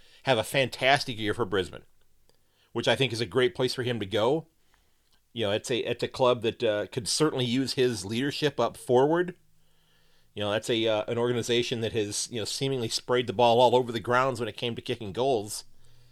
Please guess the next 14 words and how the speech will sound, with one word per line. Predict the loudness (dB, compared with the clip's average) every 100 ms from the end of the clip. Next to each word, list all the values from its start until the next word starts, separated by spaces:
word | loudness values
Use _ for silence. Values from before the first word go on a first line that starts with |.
| _ _ _ -20 -10
So | -4
having | 0 0 -2
somebody | -4 -2 0 0
that's | -2 -4
kinda | -4 -2
steady | -2 0 2 2
like | 2 0 0
him | -2 -2 -2 -4 -14 -20 -20 -20 -20 _ _ _ _ _
in | -2 -2
the, | -2
in | -2 -4
the |
forward | 0 4 4 2
fifty | 0 0 -2